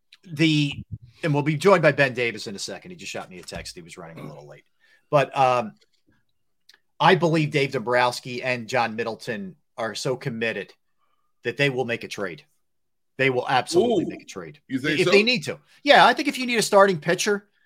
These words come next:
Speaker 1: and it's, it's, it's looking pretty obvious like they do need a starting pitcher, I think they'll make a move. A-, and I think they would, I think they do it sooner rather than later. I don't think they would wait all the way until the trade deadline. I mean, you talk about late July at that point. I think they would do it
Speaker 2: Yeah, you are.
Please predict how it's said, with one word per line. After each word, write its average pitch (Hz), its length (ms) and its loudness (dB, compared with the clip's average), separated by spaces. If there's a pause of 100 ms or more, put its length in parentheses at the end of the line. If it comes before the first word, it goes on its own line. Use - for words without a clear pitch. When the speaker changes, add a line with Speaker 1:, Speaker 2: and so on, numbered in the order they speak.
(240)
Speaker 1:
and 156 200 4
it's, 151 160 -2
it's, 151 200 -6
it's 156 160 -6
looking 185 200 -2
pretty 160 220 0
obvious 147 400 2
like 143 140 -4
they 135 100 -4
do 127 200 -10
need 139 140 -8
a 143 40 -8
starting 139 340 -6
pitcher, 139 420 -8
I 240 140 0
think 208 220 -6
they'll 135 100 -6
make 117 220 -10
a 104 40 -14
move. 107 300 -10
A-, 196 240 -4
and 190 140 -2
I 190 80 2
think 208 240 -6
they 208 120 0
would, 180 300 -2 (400)
I 165 140 2
think 208 180 -2
they 196 140 0
do 180 260 0
it 165 160 -4
sooner 170 260 -10
rather 156 320 -2
than 127 160 -12
later. 151 300 -6
I 147 80 -2
don't 202 160 -4
think 208 140 -10
they 196 80 -4
would 160 120 -6
wait 151 220 -6
all 139 140 -4
the 135 60 -6
way 123 180 -4
until 120 200 -12
the 101 60 -16
trade 190 260 -8
deadline. 110 240 -8
I - 40 -12
mean, 127 120 -12
you 202 60 -12
talk 247 140 -8
about 147 200 -6
late 135 160 -6
July 123 360 -2
at - 120 -10
that 127 240 -8
point. - 220 -18
I 135 60 -8
think 208 180 -14
they 226 80 -8
would 185 140 -6
do 147 180 -2
it 135 40 0
Speaker 2:
Yeah, 123 80 0
you 120 200 -4
are. 107 220 -12